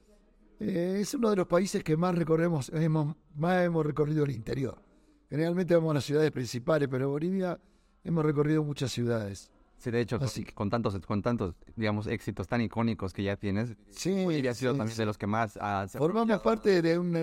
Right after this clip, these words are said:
Speaker 1: de un grupo de artistas argentinos que somos muy queridos acá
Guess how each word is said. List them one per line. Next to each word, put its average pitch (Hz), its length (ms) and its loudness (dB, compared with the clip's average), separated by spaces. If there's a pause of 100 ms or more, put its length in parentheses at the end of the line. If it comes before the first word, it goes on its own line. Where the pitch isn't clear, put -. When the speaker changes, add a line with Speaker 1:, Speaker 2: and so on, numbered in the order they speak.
Speaker 1:
de 160 120 0
un 165 400 -8
grupo 165 360 2
de 147 100 4
artistas 147 400 0
argentinos 123 720 0
que 120 260 -2
somos 131 280 -2
muy 135 80 -6
queridos 139 400 0
acá 131 340 -6